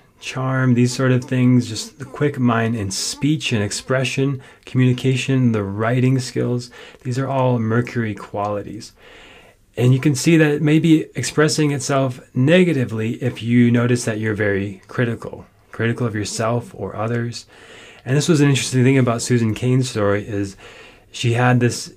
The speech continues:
in-, inner critic that was really stopping her from doing the things she wanted to do. And she wanted to write and express herself. She wanted to be a speaker. She wanted to do this ted Talk, but she had this inner resistance that was blocking her. And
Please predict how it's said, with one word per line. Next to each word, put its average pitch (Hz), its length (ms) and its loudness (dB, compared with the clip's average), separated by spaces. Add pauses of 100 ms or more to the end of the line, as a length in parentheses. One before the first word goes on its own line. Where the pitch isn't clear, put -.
(140)
in-, 127 380 2
inner 139 240 2
critic 131 440 -2
that 110 160 -4
was 110 260 -4
really 123 360 2
stopping 113 540 -2
her 101 160 -2
from 101 260 -2
doing 120 220 4
the 107 80 -2
things 110 240 -4
she 107 120 -8
wanted 101 380 -4
to 101 80 -6
do. 92 460 -8
And 95 100 -12
she 95 160 -12
wanted 123 380 -2
to 117 120 -8
write 104 280 -2
and 95 120 -2
express 131 380 -6
herself. 113 400 -4
She - 140 -10
wanted 113 300 -2
to 110 60 -6
be 104 240 -4
a 95 40 -8
speaker. 110 480 -6
She - 120 -10
wanted 120 280 2
to 113 80 -4
do 113 120 -2
this 104 160 -4
ted 151 300 -6
Talk, 92 400 -8 (800)
but 113 400 -6
she 110 560 -4 (240)
had 113 260 -2
this 113 280 -4 (200)
inner 120 260 0
resistance 107 600 0
that - 120 -10
was 98 140 -6
blocking 104 460 -6
her. 98 100 -8
And 104 200 -8